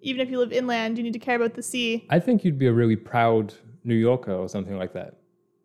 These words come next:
Speaker 1: Mm-hmm.
Speaker 2: If, if we're talking about degrown New York, I think that's a good trait.
Speaker 1: Okay, I see what you mean.
Speaker 2: You know what I'm talking about?
Speaker 1: Care about your town.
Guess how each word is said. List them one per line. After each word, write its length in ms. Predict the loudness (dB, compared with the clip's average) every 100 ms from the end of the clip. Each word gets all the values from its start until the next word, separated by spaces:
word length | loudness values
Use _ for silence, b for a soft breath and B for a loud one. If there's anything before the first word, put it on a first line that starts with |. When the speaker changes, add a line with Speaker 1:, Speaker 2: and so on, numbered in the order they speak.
| _ -12
Speaker 1:
Mm-hmm. 280 | -8 -6
Speaker 2:
If, 180 | -6 -6
if 280 | -8 -8 -10 _ -8
we're 100 | -4
talking 180 | -2 0
about 180 | 0
degrown 320 | -2 -2 -2 -2
New 100 | -2
York, 320 | -2 -4 -10 _ _ _ _ -6
I 80 |
think 140 | -2 0
that's 160 | 0 -2
a 40 |
good 340 | 0 0 0 -8 _ _ _ _
trait. 320 | -8 -6 -8 _ _ _ _ _ _ _ _ _ _ _ -2
Speaker 1:
Okay, 320 | 0 0 -2 -4
I 100 | -4
see 140 | -2
what 120 | -6
you 60 | -8
mean. 160 | -14 -18 _ _ _ _
Speaker 2:
You 80 | -2
know 80 | 0
what 80 | 0
I'm 60 |
talking 180 | 0 0
about? 280 | 0 0 0
Speaker 1:
Care 180 | 2 4
about 220 | 4 0
your 100 | -4
town. 420 | -4 -4 -4 -10